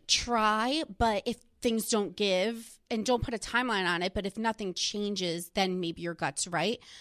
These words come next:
But I do agree. I was gonna actually say the same thing. He might be a little depressed and not know he is. I think it's such a weird time for people. Like, he's probably super unhappy working from home.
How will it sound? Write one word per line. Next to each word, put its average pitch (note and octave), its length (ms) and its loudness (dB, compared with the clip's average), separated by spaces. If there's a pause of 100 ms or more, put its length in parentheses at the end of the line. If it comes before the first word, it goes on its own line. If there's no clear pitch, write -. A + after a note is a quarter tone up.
(160)
But A3 120 2
I G#3+ 120 2
do G#3 260 -6
agree. F#3 420 -4
I G3 80 4
was F#3+ 140 -2
gonna G3 220 -2
actually F3+ 280 -4
say G3+ 140 -8
the G3+ 100 -8
same G3 240 -6
thing. E3+ 360 -6
He - 260 -10
might D#4 240 -4
be E4 100 -6
a E4+ 60 -4
little F#3 260 -4
depressed - 540 -6
and E3+ 160 -2
not D#3+ 280 -2
know D3+ 460 -6
he B3 260 -6
is. C4 240 -2
I G3 100 -2
think G#3+ 320 -6 (400)
it's A#3 200 -2
such G#3 180 -2
a B3+ 60 -2
weird A#3 200 -6
time E3 320 -6
for - 220 -10
people. B3 340 -8
Like, A#3 140 -6
he's - 160 -8
probably F4 260 -4
super A3+ 360 -4
unhappy G3+ 420 -4
working E3+ 340 -8
from F3 200 -6
home. E3 340 -4